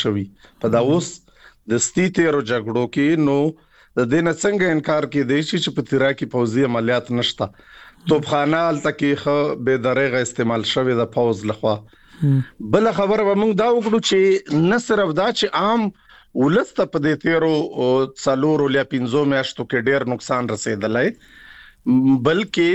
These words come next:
Speaker 1: پوځ ته هم نقصان رسېدلی.
Speaker 2: مم.
Speaker 1: او آی جی ایف سی چې کله وروستنۍ دوره کړې، دا میاشت مخکې په تیرا کې، هغوی باقاعده شمیره ورکړې چې موږ د وسلوالو په ضد باندې دلته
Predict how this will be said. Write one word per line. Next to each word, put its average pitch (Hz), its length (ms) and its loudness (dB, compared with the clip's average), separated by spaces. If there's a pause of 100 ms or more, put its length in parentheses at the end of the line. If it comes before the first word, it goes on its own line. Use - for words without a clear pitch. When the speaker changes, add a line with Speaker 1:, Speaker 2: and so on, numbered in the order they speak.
(300)
Speaker 1:
پوځ 233 320 0
ته 240 80 0
هم 285 160 2
نقصان 170 400 -2
رسېدلی. 101 520 -2 (300)
Speaker 2:
مم. 127 220 2 (260)
Speaker 1:
او 160 440 2 (120)
آی 190 240 2
جی 175 140 2
ایف 202 140 0
سی 175 300 -2
چې 180 160 -2 (120)
کله 170 240 2
وروستنۍ 147 480 0 (100)
دوره 139 240 0
کړې، 185 400 -2
دا 139 60 0
میاشت 131 400 -2
مخکې 123 360 -4
په 143 140 -6
تیرا 113 260 0
کې، 190 180 -2 (600)
هغوی 143 220 2 (100)
باقاعده 143 480 -2
شمیره 139 400 0
ورکړې 127 640 -2
چې - 80 -2 (140)
موږ 135 160 2 (640)
د 127 160 2
وسلوالو 135 640 0
په 131 160 -4
ضد 143 160 -2 (100)
باندې 127 360 0
دلته 139 220 -4